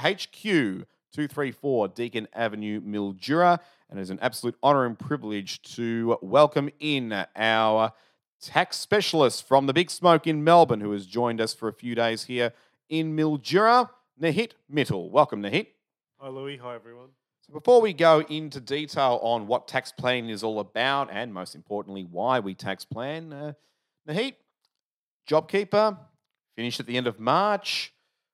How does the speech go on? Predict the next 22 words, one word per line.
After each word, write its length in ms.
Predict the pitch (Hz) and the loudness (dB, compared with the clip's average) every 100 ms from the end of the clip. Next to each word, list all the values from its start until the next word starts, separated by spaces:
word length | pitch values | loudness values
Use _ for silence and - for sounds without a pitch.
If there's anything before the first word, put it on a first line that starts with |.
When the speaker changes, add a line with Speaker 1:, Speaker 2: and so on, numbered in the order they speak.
| _ | _
Speaker 1:
We're 80 | 98 | -10
now 240 | 107 110 | -4 -2
a 20 | 107 | -2
little 180 | 127 | 0
over 200 | 127 117 | 0 0
a 40 | 113 | -2
month 440 | 104 110 131 123 | -6 -4 -4 -6
removed 480 | 113 110 123 131 120 | -10 -8 -6 -6 -8
from 400 | - 143 156 123 | -8 -2 -2 -4
the 60 | 107 | -4
last 300 | 113 110 - | -4 -4 -6
round 160 | 110 | -8
of 120 | 101 | -8
payments 340 | - 117 110 95 | -6 -6 -6 -10
being 300 | 110 107 101 | -8 -8 -8
processed. 800 | 131 139 143 - 151 147 - _ _ _ _ _ _ _ _ _ _ | -4 -4 -4 -4 -6 -6 -10 _ _ _ _ _ _ _ _ _ _
Probably 180 | - 226 | -10 -8
still 280 | - 208 185 | 0 2 2
a 20 | |
little 180 | 175 165 | 0 -2
bit 120 | 160 | -6
too 260 | - 151 | -8 -6